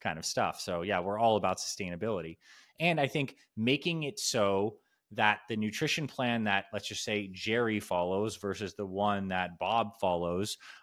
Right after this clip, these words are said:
um, are gonna be different. And, and they're gonna be different because it's gonna need to fit Jerry's lifestyle. It's gonna need to reduce friction points in terms of when he eats, in terms of meal timing,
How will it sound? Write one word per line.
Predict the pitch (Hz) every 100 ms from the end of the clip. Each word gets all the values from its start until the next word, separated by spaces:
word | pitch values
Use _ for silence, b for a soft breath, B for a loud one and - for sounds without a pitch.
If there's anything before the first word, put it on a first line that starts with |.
| 104
um, | 95 92 - -
are | 123
gonna | 139 123
be | 113
different. | 98 104 151 - - - - _ _ _ -
And, | 123 123
and | 131 131
they're |
gonna | 139 139
be | 123
different | 139 165 151
because | 120 113 123 110
it's | 107
gonna | - 120
need | 117 123
to | 107
fit | - - 139
Jerry's | 104 107 117 113 95
lifestyle. | 92 117 127 - 87 82
It's | 85 -
gonna | 107 104
need | 113 110
to | 104 95
reduce | 107 104 117 110
friction | - 127 - 117
points | 104 101 90 -
in | 92
terms | 107 98
of | 95
when | 92 110 127
he | 117
eats, | 92 85 - 95
in |
terms | 95 104
of | 101
meal | 101 107
timing, | 101 131 135 107 87